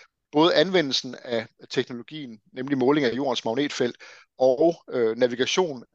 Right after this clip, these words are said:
af, øh, satellitten, øh, ved hjælp af stjernekameraer, at, øh, de to teknologier og den videnskab, der kommer ud af det, det er faktisk områder, hvor Danmark er, og jeg vil godt tillade mig at sige, de førende i verden, i hvert fald i, i top tre, men der vil jeg godt sige, der er vi faktisk i de førende i verden.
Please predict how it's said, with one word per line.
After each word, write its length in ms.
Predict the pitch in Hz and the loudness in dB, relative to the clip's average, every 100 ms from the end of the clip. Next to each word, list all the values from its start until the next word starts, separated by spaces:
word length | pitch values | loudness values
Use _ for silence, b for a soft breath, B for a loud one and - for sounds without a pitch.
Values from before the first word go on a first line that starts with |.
| - | -4
af, 220 | 123 123 _ - | -4 -4 _ -20
øh, 60 | 117 - | -20 -10
satellitten, 560 | - 131 120 139 151 123 _ 123 | 0 0 2 -4 -4 -10 _ -20
øh, 140 | 113 | -4
ved 60 | 131 | 0
hjælp 160 | 151 | 0
af 80 | 113 | 0
stjernekameraer, 800 | - 123 143 143 123 113 110 104 - B B B | 2 2 0 -2 -2 -4 -6 -6 -10 B B B
at, 140 | - 127 135 | -4 0 2
øh, 120 | 123 - | 2 0
de 80 | 160 | -2
to 240 | - 165 | -2 0
teknologier 640 | - 135 131 123 165 160 - - | 0 -2 -4 -12 -8 -4 -4 0
og 160 | 131 | 2
den 220 | 156 151 | 2 0
videnskab, 380 | 131 160 - 131 - | -2 -2 0 0 0
der 60 | 117 | -6
kommer 240 | - 123 | -6 -10
ud 120 | 139 160 | -8 -2
af 140 | 123 | -2
det, 120 | 131 B B _ | -2 B B _
det 60 | 160 | 0
er 40 | |
faktisk 640 | 156 147 131 156 - 151 - | 4 4 2 -4 -6 -6 -4
områder, 360 | 135 147 131 | -4 0 0
hvor 80 | 127 | 2
Danmark 360 | - 123 151 143 | 0 -2 -6 -6
er, 200 | 127 117 - _ _ - | -4 -4 -4 _ _ -8
og 80 | 131 | -4
jeg 80 | |
vil 100 | 139 | -4
godt 160 | 135 147 | -2 -4
tillade 240 | - 175 | 0 0
mig 60 | 143 | 0
at 60 | 123 | -4
sige, 160 | 135 - | -10 -14
de 60 | |
førende 400 | 123 143 165 147 | -6 0 0 -2
i 60 | 127 | -2
verden, 300 | 113 123 135 | -2 -2 -2
i 20 | |
hvert 220 | 127 135 | -4 -2
fald 220 | - 131 - | -2 -4 -4
i, 240 | 120 127 | -16 -18
i 40 | |
top 240 | 117 117 104 | -12 -10 -6
tre, 240 | - 147 | -2 0
men 120 | 123 | 0
der 80 | 127 | -2
vil 80 | 147 | 0
jeg 80 | 139 | 0
godt 160 | 127 | -2
sige, 180 | - 143 | -4 -4
der 100 | 139 | 0
er 60 | 143 | 0
vi 100 | 143 | -2
faktisk 280 | - 143 - | -6 -8 -10
i 60 | - | -20
de 60 | - | -12
førende 260 | 139 147 | -6 -2
i 40 | 123 | 2
verden. 240 | 123 139 | 2 0